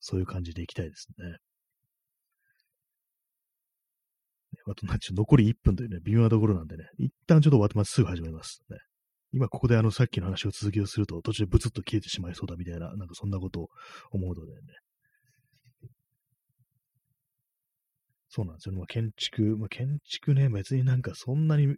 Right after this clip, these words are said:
きではないんですけども、なんかその手の本をたまに借りたりとか、ちょっと古い建築とかあるとね、ちょっと見に行ったりすることがあるんですよ。有名な現代建築とかも、へん、へえ、そんな、こんな形してんだみたいな感じでね。まあ、これちょっと写真の趣味の延長みたいな感じですね。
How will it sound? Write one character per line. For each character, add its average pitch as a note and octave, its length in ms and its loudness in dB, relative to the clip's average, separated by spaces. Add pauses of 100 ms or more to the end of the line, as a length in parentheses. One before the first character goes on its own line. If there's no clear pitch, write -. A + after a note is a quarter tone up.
(200)
き D3+ 100 0
で C3 80 4
は E2+ 80 -4
な F2 140 -6
い F#2+ 60 -4
ん E2+ 40 -6
で - 100 -14
す - 80 -16
け - 80 -12
ど D#2+ 80 -14
も、 E2+ 80 -16
な B2 100 -2
ん C3+ 40 0
か E2+ 120 -8
そ - 120 -8
の A2+ 100 -2
手 A#2 120 -4
の F#2 60 -6
本 F2+ 280 -10
を E2+ 100 -20
た G#2 100 -6
ま G#2 100 -4
に G#2 60 -4
借 G#2 200 -4
り - 20 -2
た G#2 100 0
り G2+ 80 -2
と E2+ 100 -10
か、 - 280 -14 (240)
ち - 80 -6
ょ - 20 -4
っ - 20 -10
と - 60 -10
古 B2+ 220 4
い B2 60 2
建 G2+ 200 -4
築 - 180 -10
と G#2 120 0
か F2+ 80 -6
あ E2+ 40 -6
る F2 60 -8
と F2+ 80 -10
ね、 F2 140 -10
ち - 60 -6
ょ G#2+ 40 -2
っ - 20 -4
と G2 60 -2
見 D3 80 6
に C3 60 6
行 F2+ 80 -2
っ - 20 -20
た - 80 -10
り E2+ 80 -10
す - 60 -16
る F2+ 60 -10
こ F2 60 -10
と F2+ 60 -10
が F#2 100 -8
あ F#2 40 -6
る E2+ 80 -8
ん D#2 40 -16
で D2+ 120 -20
す - 120 -18
よ。 - 140 -20 (160)
有 A2 180 0
名 A2+ 120 2
な A2 80 2
現 G#2+ 220 -2
代 A2 140 -2
建 G#2 200 -6
築 - 200 -14
と - 80 -14
か - 100 -20
も、 - 180 -16 (800)
へ C3+ 100 -2
ん、 C3+ 60 -2
へ A#2+ 340 -6
え、 B2 40 0
そ B2 120 -4
ん A#2+ 40 -2
な、 A#2 160 -2
こ - 140 -4
ん B2+ 40 0
な C3 60 0
形 A#2+ 280 -2
し - 80 -4
て B2 80 -2
ん G#2+ 60 -2
だ F2 80 -8
み D#2+ 100 -16
た D#2+ 60 -16
い - 20 -16
な E2 80 -18
感 E2 180 -16
じ D#2+ 60 -16
で E2 80 -12
ね。 E2 200 -12 (300)
ま F#2 120 -6
あ、 - 20 -8
こ B2+ 80 -2
れ D3 60 -2
ち - 40 -2
ょ - 40 2
っ - 20 -6
と F2+ 100 -6
写 - 160 -6
真 E3 200 0
の E3 160 0
趣 E3+ 160 0
味 E3 120 6
の F2 60 -2
延 F2+ 140 -8
長 G2+ 120 -4
み G#2+ 120 -2
た F#2+ 80 -6
い - 20 -8
な D#2 80 -14
感 E2 160 -18
じ E2 80 -18
で E2 80 -16
す - 140 -18
ね。 B1 100 -18